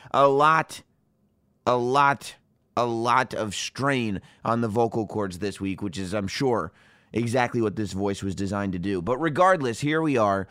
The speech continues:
It's State of Wrestling. And, uh, you know what we do. We, we knock out,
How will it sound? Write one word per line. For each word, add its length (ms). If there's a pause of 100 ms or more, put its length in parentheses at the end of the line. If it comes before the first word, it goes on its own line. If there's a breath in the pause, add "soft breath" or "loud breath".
(220 soft breath)
It's 160
State 240
of 120
Wrestling. 520 (1000 soft breath)
And, 420
uh, 380
you 160
know 140
what 100
we 100
do. 220
We, 480
we 200
knock 320
out, 340